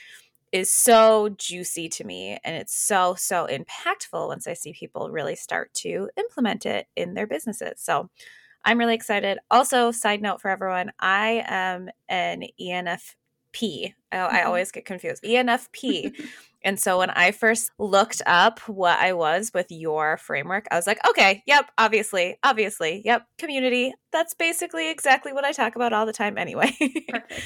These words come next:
Speaker 2: <laughs>
Speaker 1: So I can say firsthand it's very accurate.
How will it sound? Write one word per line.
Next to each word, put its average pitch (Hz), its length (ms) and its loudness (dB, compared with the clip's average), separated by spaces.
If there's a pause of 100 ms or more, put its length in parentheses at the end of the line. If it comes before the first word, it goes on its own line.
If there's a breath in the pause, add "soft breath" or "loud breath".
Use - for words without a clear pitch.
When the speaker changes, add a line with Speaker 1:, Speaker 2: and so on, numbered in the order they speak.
Speaker 2:
<laughs> 247 160 -4
Speaker 1:
So 160 320 2 (840 loud breath)
I 226 120 2
can 247 180 -2
say 214 380 2
firsthand 226 920 2
it's 175 220 -6
very 185 380 -8
accurate. - 760 -14